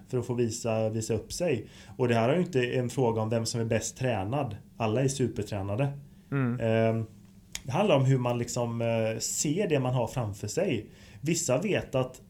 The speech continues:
Speaker 1: vissa vet bara att efter regn kommer solsken.
Speaker 2: Mm.
Speaker 1: Mitt liv är inte problemfritt. Eller mitt liv är liksom inte, eh, fritt från, ja, omständigheter som är påfrestande. Men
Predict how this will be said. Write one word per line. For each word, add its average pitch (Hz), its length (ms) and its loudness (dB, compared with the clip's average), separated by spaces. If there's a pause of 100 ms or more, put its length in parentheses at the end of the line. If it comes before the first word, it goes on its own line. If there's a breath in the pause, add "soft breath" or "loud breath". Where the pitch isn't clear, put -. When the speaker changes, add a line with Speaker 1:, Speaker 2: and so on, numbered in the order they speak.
(380)
Speaker 1:
vissa 165 380 0
vet 190 500 -2
bara 110 260 0
att 107 400 -6 (680 loud breath)
efter 185 440 0
regn 147 480 -2 (1000)
kommer 113 380 0
solsken. 143 720 -2 (800 soft breath)
Speaker 2:
Mm. 147 240 2
Speaker 1:
Mitt - 240 0
liv 175 340 4
är 160 40 4
inte 190 200 0
problemfritt. 113 880 -4
Eller 147 160 2
mitt 185 260 -2
liv 196 320 2
är 147 80 6
liksom 143 240 0
inte, 113 300 2 (280 loud breath)
eh, - 80 -4
fritt - 320 -2
från, 117 260 -4 (140)
ja, 160 80 0
omständigheter 107 680 -2
som 120 140 -4
är 117 40 -2
påfrestande. 120 840 -2 (380 loud breath)
Men 151 280 -2